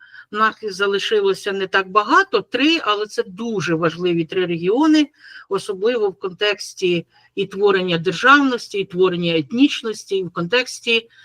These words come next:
а, російсько-української війни. Це, м, середня Надніпрянщина,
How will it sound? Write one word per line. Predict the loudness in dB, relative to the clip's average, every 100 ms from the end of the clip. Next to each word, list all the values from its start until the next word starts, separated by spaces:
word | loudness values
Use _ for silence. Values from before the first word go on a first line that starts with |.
| -20 -10
а, | 0 2 4
російсько-української | 2 0 -6 -6 -8 -2 -2 4 4 4 0 0 0
війни. | 2 2 2 0
Це, | -6 -4 0 2 2
м, | 0 -2 -6 -4 -2 -4
середня | -4 -2 0 0 0
Надніпрянщина, | 2 0 -2 0 2 2 0 -4 -4 -4